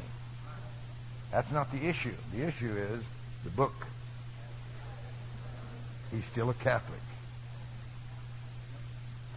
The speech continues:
Years ago, Tom Drought was a young disciple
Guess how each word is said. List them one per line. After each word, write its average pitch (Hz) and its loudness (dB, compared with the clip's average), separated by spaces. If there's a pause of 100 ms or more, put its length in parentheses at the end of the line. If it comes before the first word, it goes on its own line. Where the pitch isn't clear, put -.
Years 131 8
ago, 147 8 (140)
Tom 123 8
Drought 120 10
was 90 2
a 90 0 (420)
young 117 8
disciple 120 6